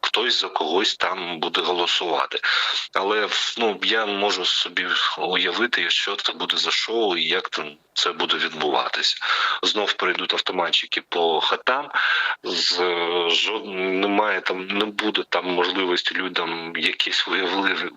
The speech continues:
волевиявлення зробити, і потім вони нарисують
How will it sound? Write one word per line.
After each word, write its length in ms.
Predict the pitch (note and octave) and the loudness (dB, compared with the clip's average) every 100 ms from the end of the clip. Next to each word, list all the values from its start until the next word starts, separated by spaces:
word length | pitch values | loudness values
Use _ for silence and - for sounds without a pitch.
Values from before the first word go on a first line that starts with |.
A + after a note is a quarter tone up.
| - | 0
волевиявлення 880 | A2 G#2 G2+ G#2 F#2+ F2+ F2 E2 F2 | 2 2 0 0 0 0 -2 -2 0
зробити, 680 | - F#3+ F#2 B2+ C#3 - - - - - - - - | 0 0 0 -2 -2 -2 0 2 2 0 -2 -4 -4
і 200 | F#2 F2+ | -2 -2
потім 340 | - B2+ - F#2 | -2 0 -2 -2
вони 180 | F#2+ G2+ | -2 0
нарисують 840 | F#2+ F#2+ F#2+ - G2+ F2+ - - | 0 2 0 0 -4 -4 -2 -2